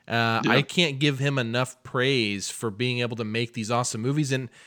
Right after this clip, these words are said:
Speaker 1: if you're listening to this, this is unrelated to horror, but if you've never seen Big Trouble in Little China,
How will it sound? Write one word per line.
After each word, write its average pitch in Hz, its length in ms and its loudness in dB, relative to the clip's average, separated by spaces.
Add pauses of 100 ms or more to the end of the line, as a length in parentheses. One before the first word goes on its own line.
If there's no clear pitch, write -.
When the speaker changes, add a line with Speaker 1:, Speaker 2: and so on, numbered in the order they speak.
(140)
Speaker 1:
if 131 160 -2
you're 180 80 6
listening 190 380 2
to 131 60 -2
this, 127 280 0
this 139 220 -2
is 131 100 -2
unrelated 147 460 0
to 113 80 0
horror, 127 320 2 (340)
but 143 100 4
if 135 140 0
you've 214 140 0
never 220 220 2
seen 147 240 -2
Big 135 200 -2
Trouble 143 400 0
in 110 140 -4
Little 110 160 -2
China, 107 580 -2